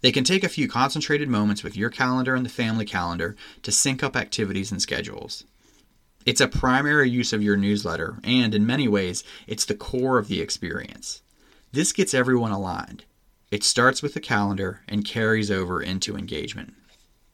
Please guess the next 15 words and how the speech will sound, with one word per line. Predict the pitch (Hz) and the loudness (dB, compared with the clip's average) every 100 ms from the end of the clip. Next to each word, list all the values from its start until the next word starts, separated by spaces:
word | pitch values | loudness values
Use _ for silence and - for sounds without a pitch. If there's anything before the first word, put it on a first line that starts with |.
| _ _ _ _ _ _ _ _ _ _ - | _ _ _ _ _ _ _ _ _ _ -12
Number | 92 92 101 | -4 0 2
six, | 101 101 76 - - - - - - - | 2 2 0 -4 -8 -10 -20 -20 -18 0
never, | 104 107 110 117 117 113 | 4 6 6 4 2 -2
ever | - 110 101 92 90 - | -2 0 2 2 0 -2
miss | 98 90 | 0 0
a | 95 | -2
deadline. | 92 80 - 71 - - _ _ _ _ _ _ _ _ _ _ - - 139 | -2 -6 -6 -8 -10 -16 _ _ _ _ _ _ _ _ _ _ -20 -10 2
Your | 151 | 4
newsletter | 165 214 214 208 202 | 6 4 6 4 4
will | 160 110 | 2 -2
probably | - 160 165 160 131 | 0 0 2 0 0
never | 117 120 123 | 2 2 2
truly | - 120 113 110 | 0 -2 -2 -2
be | 113 | -2
done, | 104 82 85 87 | -2 -4 -6 -12